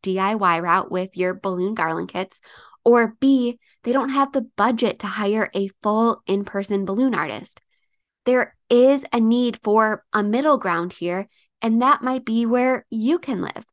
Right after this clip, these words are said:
So you can offer garlands, bouquets, marquees, bunches, anything we've talked about to this point, and you can either deliver it, yes, or you can allow people to pick up their balloons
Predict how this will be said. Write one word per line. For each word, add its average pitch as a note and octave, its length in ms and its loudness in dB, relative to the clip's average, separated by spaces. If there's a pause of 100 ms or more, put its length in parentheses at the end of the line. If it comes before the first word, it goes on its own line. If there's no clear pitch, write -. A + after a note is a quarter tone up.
(440)
So - 140 -2
you G#3+ 180 0
can - 220 -6
offer F#3+ 640 0
garlands, A3 680 2
bouquets, A#3+ 720 -6
marquees, A#3 600 -4
bunches, A3+ 540 -2 (460)
anything D4 480 2
we've C#4+ 160 0
talked A3+ 300 -2
about G#3 280 0
to G#3+ 140 -4
this G#3 240 -6
point, G3+ 420 -2 (360)
and A3 120 2
you A3 80 -2
can A3+ 220 -4
either G3 400 2
deliver A3 460 0
it, B3+ 160 -2
yes, G3 400 -2 (500)
or C#4+ 280 6
you C#4 140 2
can C#4 160 -2
allow A3 260 4
people A3+ 380 0
to G#3+ 240 -2
pick - 280 -8
up A#3 120 -4
their B3 140 -2
balloons G3+ 460 0